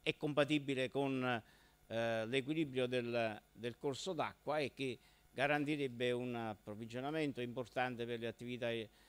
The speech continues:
agricole della zona, quindi un intervento di assoluta eccellenza. Eh, si registrano degli obiettivi, degli obiettivi ritardi nelle procedure,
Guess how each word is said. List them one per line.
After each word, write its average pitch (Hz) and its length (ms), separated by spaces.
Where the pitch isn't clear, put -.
agricole 123 560
della 104 300
zona, 87 420
quindi 139 200
un 127 60
intervento 135 460
di 120 140
assoluta 123 560
eccellenza. 92 720
Eh, 127 420
si - 220
registrano 170 560
degli 139 220
obiettivi, 127 460
degli 127 200
obiettivi 131 380
ritardi 117 500
nelle 95 320
procedure, 90 840